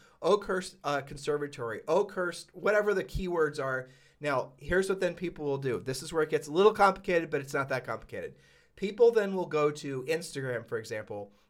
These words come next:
and they'll actually go and search the actual hashtag so they'll go and s-, they'll s-,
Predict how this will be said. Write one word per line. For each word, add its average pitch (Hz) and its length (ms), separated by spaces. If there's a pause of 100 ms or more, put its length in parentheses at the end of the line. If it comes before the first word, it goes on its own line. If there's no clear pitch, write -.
(140)
and 143 140
they'll 139 180
actually 185 480
go 156 240
and 143 100
search - 600 (300)
the - 200
actual 151 500 (140)
hashtag 143 760 (400)
so 156 160
they'll 170 220
go 185 260
and 143 320
s-, - 180
they'll 147 120
s-, 143 180